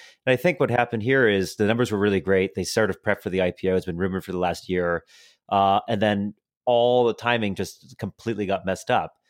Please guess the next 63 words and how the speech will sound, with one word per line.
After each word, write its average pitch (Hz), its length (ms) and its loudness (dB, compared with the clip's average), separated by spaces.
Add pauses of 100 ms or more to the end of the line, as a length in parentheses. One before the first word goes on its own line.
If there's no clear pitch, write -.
(380)
And 104 440 2
this 120 140 -2
is 113 100 -8
part 113 200 0
of 95 120 -4
my 110 320 2
frustration 98 540 -2
in 90 100 -6
general 92 360 0
with, 90 240 -2
uh, 98 40 -2
U 95 200 0
S 147 100 0
tech 90 180 -2
companies. 85 600 -6 (320)
You 113 80 -2
know, 101 80 2
we 107 80 4
have 113 100 4
one 113 120 2
of 101 60 0
the 101 80 4
best 107 280 0
I 107 80 4
P 98 220 -2
O 92 40 2
windows 95 340 0
we've 90 100 0
ever 85 160 0
seen. 92 500 -2 (340)
And 92 80 -4
right 107 140 4
now 104 140 2
we 98 80 4
have 92 100 2
a 92 60 2
nineteen 101 260 2
ninety-nine 95 480 0
company 92 300 -2
coming 92 240 -2
with 90 100 -2
SurveyMonkey. 98 840 0
Um, 90 380 0
Upwork 123 400 4
has 110 160 2
a 104 60 -2
legacy 110 440 0
going 101 200 0
back 98 200 0
to 95 60 -6
ninety-seven, 95 560 0
is 90 100 -6
gonna 90 140 -6
price 90 320 -2
next - 180 -6
week. 95 220 -2
So - 140 -8
we'll 85 100 -4
probably 87 200 -2
talk 82 180 -4
it 85 60 -4
on 87 120 -4
equity. 90 400 -4